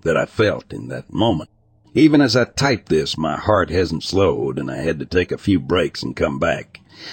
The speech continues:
I quickly looked at my car and started to almost run to my car's door.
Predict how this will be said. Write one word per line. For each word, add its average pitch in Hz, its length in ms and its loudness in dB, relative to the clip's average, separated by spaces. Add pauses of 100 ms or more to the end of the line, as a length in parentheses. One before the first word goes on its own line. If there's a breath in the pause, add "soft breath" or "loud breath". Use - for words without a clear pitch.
(100)
I 98 100 2
quickly 139 400 2
looked 110 240 0
at 80 100 -6
my 85 140 -2
car 90 400 0
and 92 140 -2
started 101 340 2
to 90 120 2
almost 92 420 0
run 98 260 2
to 90 80 4
my 90 140 0
car's 110 400 2
door. 107 500 2